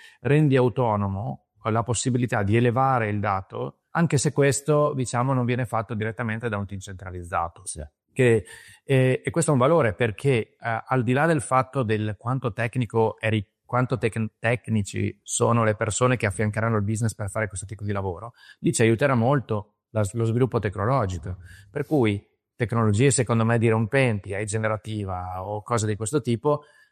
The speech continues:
Speaker 1: lì davvero in questo tipo di concetto, dando la possibilità, grazie alla tecnologia, di arrivare al dato in maniera diversa, in maniera più facile, queste bolle potranno essere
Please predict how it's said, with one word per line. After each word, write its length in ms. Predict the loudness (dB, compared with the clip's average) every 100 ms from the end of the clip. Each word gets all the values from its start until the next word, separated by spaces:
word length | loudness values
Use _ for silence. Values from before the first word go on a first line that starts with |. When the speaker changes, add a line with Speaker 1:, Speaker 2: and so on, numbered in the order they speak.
| _
Speaker 1:
lì 540 | 4 6 6 2 -2 _
davvero 840 | -2 0 2 2 2 0 -2 -8 _
in 140 | -2
questo 240 | 2 2 2
tipo 220 | 0 0
di 80 | 0
concetto, 600 | 0 0 2 -2 -2 -4
dando 420 | 0 2 2 2
la 100 | 0
possibilità, 880 | -4 -6 -2 -2 -2 0 0 0 -2 _ _
grazie 460 | -6 0 0 0 0
alla 100 | -2
tecnologia, 600 | -2 -4 -4 -2 0 0
di 120 | 0
arrivare 460 | -2 -2 0 0 2
al 140 | 0
dato 340 | 0 -2 -4 -6
in 80 |
maniera 260 | -6 -4 -4
diversa, 460 | -2 -2 -2 -4 -6
in 60 |
maniera 220 | -6 -4
più 120 | -6 -6
facile, 540 | -6 -6 -4 -4 -4 _ _
queste 280 | -4 -2 0
bolle 340 | 2 4 4
potranno 420 | 2 0 0 2 2
essere 500 | 0 -2 2 2